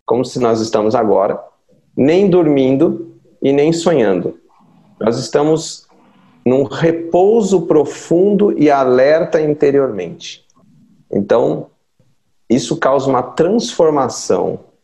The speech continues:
de repouso tão profundo para a fisiologia que ele chega a ser duas, no mínimo duas vezes mais profundo que o sono.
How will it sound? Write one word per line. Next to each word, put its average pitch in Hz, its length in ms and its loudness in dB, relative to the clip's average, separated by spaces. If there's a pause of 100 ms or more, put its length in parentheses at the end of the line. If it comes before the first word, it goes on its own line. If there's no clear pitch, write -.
(320)
de 113 140 0
repouso 156 840 2
tão 202 280 0
profundo 165 680 0
para 110 120 0
a - 40 -4
fisiologia 101 960 0 (560)
que 113 80 0
ele 123 120 0
chega 139 300 0
a - 20 0
ser 135 180 -2
duas, 139 580 2
no 143 280 2
mínimo 180 560 4
duas 139 420 2
vezes 113 400 0
mais 110 240 -2
profundo 104 560 -2
que 101 100 -4
o 117 40 2
sono. 87 480 -4